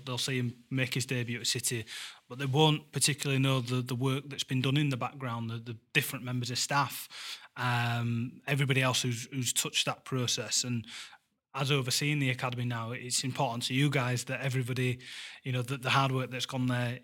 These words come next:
is, is explained a little bit, that, that people kind of understand the processes in place and the,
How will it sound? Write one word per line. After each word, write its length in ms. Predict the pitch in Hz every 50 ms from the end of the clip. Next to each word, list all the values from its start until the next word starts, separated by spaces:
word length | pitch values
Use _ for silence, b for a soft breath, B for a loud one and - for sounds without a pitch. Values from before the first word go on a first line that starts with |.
| - -
is, 220 | 131 127 127 135
is 180 | - 139 139 143
explained 400 | 131 - - - 226 247 220 165
a 60 | 135
little 180 | 127 110 110
bit, 220 | 110 117 117 110 120
that, 160 | 127 120 123
that 160 | - 131 123
people 240 | - 147 139 - 139
kind 260 | - - 139 135 127
of 100 | 127 123
understand 680 | 131 135 135 - - - 147 135 131 131 131 123 - - - _ _ _ _ -
the 160 | 143 127 127
processes 600 | 127 - - 147 143 139 - 151 127 - 147 127
in 120 | 131 123 123
place 360 | - - 135 131 135 131 -
and 120 | 120 120
the, 100 | 120 123